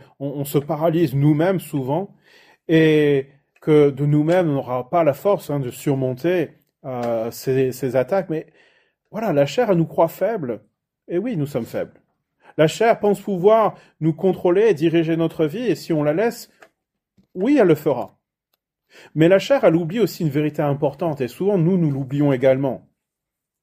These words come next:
C'est que l'Esprit de Dieu habite avec le croyant,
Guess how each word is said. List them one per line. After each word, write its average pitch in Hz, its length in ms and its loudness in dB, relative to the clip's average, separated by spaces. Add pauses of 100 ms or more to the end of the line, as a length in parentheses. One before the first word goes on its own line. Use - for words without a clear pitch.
(300)
C'est - 140 -4
que 170 100 2
l'Esprit 175 340 -2
de 151 100 -2
Dieu 131 200 -4
habite 123 640 -8 (180)
avec 117 280 -8
le 117 60 -8
croyant, 107 440 -8